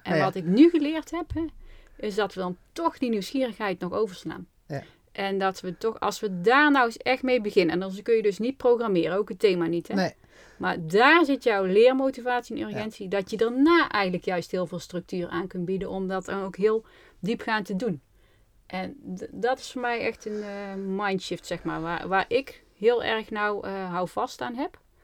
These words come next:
Speaker 2: Hm.
Speaker 1: Om, eh, want structuur was voor mij altijd een beetje een vies woord, zeg maar.
Speaker 2: Ja.
Speaker 1: <laughs>
Speaker 2: Ja.
Speaker 1: Maar als ik het zo kan duiden, ook over die schijnbare tegenstelling hebben we het over gehad, hè,
Speaker 2: Ja.
Speaker 1: dan, nou kan ik hem uitleggen.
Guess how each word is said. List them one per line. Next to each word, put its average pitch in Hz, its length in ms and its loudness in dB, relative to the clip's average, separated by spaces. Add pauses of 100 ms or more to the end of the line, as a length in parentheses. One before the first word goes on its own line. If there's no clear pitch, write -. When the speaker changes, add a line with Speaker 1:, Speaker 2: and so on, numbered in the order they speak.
(240)
Speaker 2:
Hm. 208 160 2
Speaker 1:
Om, 196 220 -4
eh, 180 300 -4 (120)
want 196 180 -4
structuur 233 440 -2
was 240 200 4
voor 233 80 -12
mij 220 140 0
altijd 208 220 -2
een 196 60 -12 (100)
beetje 190 140 -8
een - 40 -20
vies 202 200 -16
woord, 233 280 -14
zeg - 180 -16
maar. 277 220 -10
Speaker 2:
Ja. 143 100 -6
Speaker 1:
<laughs> - 520 -12
Speaker 2:
Ja. 143 80 -4
Speaker 1:
Maar 143 100 -2
als - 140 6
ik - 60 -6
het 196 120 -4
zo 349 220 2
kan 196 220 -2
duiden, 180 340 -2
ook 226 140 0
over 202 140 0
die 180 100 -6
schijnbare 180 540 -8
tegenstelling 185 540 -8
hebben 175 180 -10
we - 80 -10
het 180 80 -8
over 170 120 -16
gehad, 175 160 -12 (180)
hè, 160 120 -10
Speaker 2:
Ja. 156 160 -8 (160)
Speaker 1:
dan, 254 340 -2 (400)
nou 277 220 6
kan 277 180 4
ik 262 80 -2
hem 190 140 -8
uitleggen. 185 440 -8